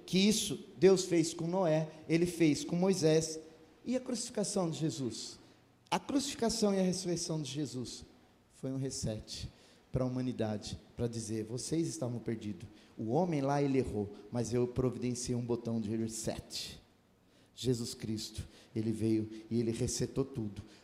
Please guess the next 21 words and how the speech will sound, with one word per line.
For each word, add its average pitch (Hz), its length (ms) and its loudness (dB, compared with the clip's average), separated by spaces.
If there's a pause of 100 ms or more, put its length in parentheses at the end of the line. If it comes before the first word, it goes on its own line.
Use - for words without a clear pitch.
(220)
A 123 80 -2
dívida 180 440 2
que 175 160 2
era 156 160 4
contra 156 300 -2
você, 127 480 -2 (260)
de 113 120 -8
pecado, 110 680 -2
que 131 240 4
eu 214 200 12
e 220 40 4
você 175 360 2
não 147 100 0
poderíamos 139 420 0
pagar, 117 360 0
Jesus 120 360 -2
veio 123 120 2
e - 20 0
falou, 120 280 0
"Psh, - 320 -8
psh, - 260 -10